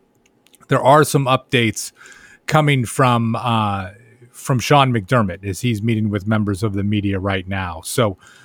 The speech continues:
kind of, uh, a couple of news-related items, I guess you could say. You know, first off, Dawson Knox is not going to play on Monday, uh, against the Chiefs. He is still out, and, uh, so he will not be suiting up. So I guess we can expect to see a,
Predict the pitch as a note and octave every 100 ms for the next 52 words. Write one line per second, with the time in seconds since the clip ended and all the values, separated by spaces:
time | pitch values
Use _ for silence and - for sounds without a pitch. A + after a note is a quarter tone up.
0 | _ _ - D3 C3+ A#2 A#2+ A2 G#2+ G#2+
1 | G#2+ A#2 - C3+ B2+ A2 B2 C3+ A#2 A#2+
2 | A#2 A#2+ A2+ A2+ A#2 A2+ A2 G#2 A2+ G#2
3 | A#2+ G#2 A2 - B2 A2 G#2 - _ _
4 | _ - B2+ A2 D#3+ D#3 - D3 A2 B2
5 | B2 - B2 A2+ A#2+ - B2 G2 A2+ A2+
6 | A2+ - B2+ C3 A#2 A#2 - C3 C3 B2
7 | - B2+ A#2+ B2 B2+ B2+ B2 - - -
8 | - A2+ A2 G#2+ A2 G#2+ A#2+ - B2 -
9 | - B2 - - C3+ B2+ G2+ - - C3
10 | A#2+ A#2 B2 - _ - - _ A#2 A2
11 | G#2 G#2+ G#2 G2+ F#2+ - G#2 A#2+ A#2+ A2+
12 | A#2 A#2 A#2+ G#2 - B2 G#2+ G#2 A2+ A2
13 | - A#2 G2+ G2 G#2 - G#2+ - G#2+ G2
14 | - A2+ - A2 - A#2+ G#2+ G2+